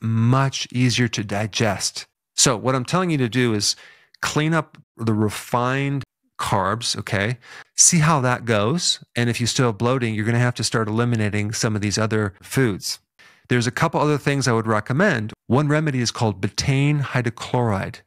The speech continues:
The only time I wouldn't take it is if you have an ulcer or gastritis. It's gonna increase the acid of your stomach. And so when you take this betaine hydrochloride, you take, like, maybe five or six of them at a time before you eat,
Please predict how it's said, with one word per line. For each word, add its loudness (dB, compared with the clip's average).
The 0
only 0
time 0
I 2
wouldn't 0
take 0
it -2
is -2
if -2
you 2
have 0
an -4
ulcer 2
or -2
gastritis. -2
It's -2
gonna -2
increase 0
the -6
acid 0
of -6
your -2
stomach. -4
And 2
so 4
when 2
you 0
take 0
this -6
betaine -2
hydrochloride, 0
you -8
take, -4
like, -2
maybe -2
five -2
or -2
six 0
of -4
them 0
at 0
a -4
time -2
before -2
you 0
eat, 0